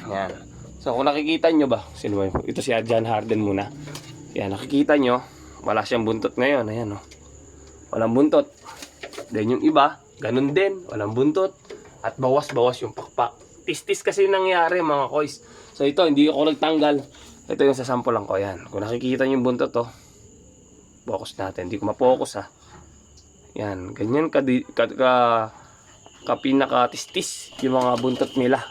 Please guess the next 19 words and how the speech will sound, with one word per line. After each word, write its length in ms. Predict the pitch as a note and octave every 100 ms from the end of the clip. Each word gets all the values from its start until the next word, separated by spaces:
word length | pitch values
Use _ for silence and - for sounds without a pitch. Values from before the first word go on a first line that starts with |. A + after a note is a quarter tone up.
| -
At 80 | A2+
ganyan 400 | B2+ C#3+ F3+ E3+
sila 240 | E3+ C#3+
kadumi. 400 | C#3+ D3 D3+ D3+ - - -
So, 80 | -
nangingitata 800 | B2 C#3 E3 D#3+ D#3+ D#3 D3+ D#3+
yung 240 | D#3+ D#3 D3+
dumi 160 | D3
nila. 320 | C3+ C3+ C3 - - - -
So, 160 | - F#3+
ngayon, 240 | G#3 F#3+
mga 320 | F3 F3 E3 C#3+
kois, 240 | C3+ C3+
tatanggalin 480 | C#3 C3+ D3 D3 D3
ko 80 | D3+
muna 480 | D3+ D3+ C3 A#2+ - -
yung 160 | B2+ B2+
pinakadumi 640 | C#3+ C3+ C3+ C3 C3+
niya. 80 | C#3